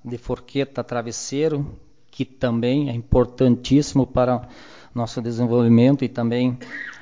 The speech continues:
para a locomoção de todos que ali transitam. Ah,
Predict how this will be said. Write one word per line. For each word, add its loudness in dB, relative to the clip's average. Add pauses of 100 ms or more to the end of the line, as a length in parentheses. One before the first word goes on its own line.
(400)
para -2
a 0
locomoção -2
de -4
todos -6
que -6
ali -4
transitam. -4 (800)
Ah, -2